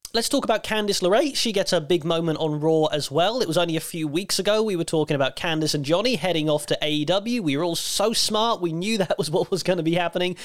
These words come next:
Johnny Gargano's on Monday Night Raw. Missus Gargano, Candice LeRae, also there as well, and spotlighted as a big star from the get-go.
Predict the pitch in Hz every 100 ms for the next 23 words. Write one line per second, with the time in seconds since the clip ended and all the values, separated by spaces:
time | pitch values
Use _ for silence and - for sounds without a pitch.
0 | - - 269 247 170 147 151 143 143 143
1 | 147 147 139 135 131 127 131 135 131 -
2 | - 208 220 160 135 123 127 123 123 123
3 | - - 143 131 127 123 120 123 156 156
4 | - 139 135 135 131 127 180 190 196 175
5 | 175 - 190 185 175 170 160 156 147 139
6 | 139 135 - 170 - - 139 139 147 131
7 | 120 85 -